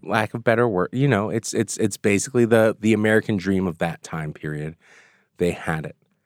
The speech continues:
So when I say the hard way, I, I'm almost saying it in a complimentary style, because instead of settling for that,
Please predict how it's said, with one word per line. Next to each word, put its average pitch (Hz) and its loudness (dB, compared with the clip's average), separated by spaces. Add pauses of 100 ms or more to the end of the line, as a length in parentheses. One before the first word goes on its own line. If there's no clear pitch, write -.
(600)
So - 2
when 110 4
I 131 0
say 123 0
the 95 -2
hard 139 0
way, 82 -10 (1160)
I, 104 2
I'm 107 4
almost 139 2
saying 87 -2
it 80 -6 (420)
in 98 0
a 92 2
complimentary 87 -2
style, - -10 (720)
because 95 -2
instead 107 0
of 120 -2
settling 107 -2 (420)
for 85 -4
that, 71 -4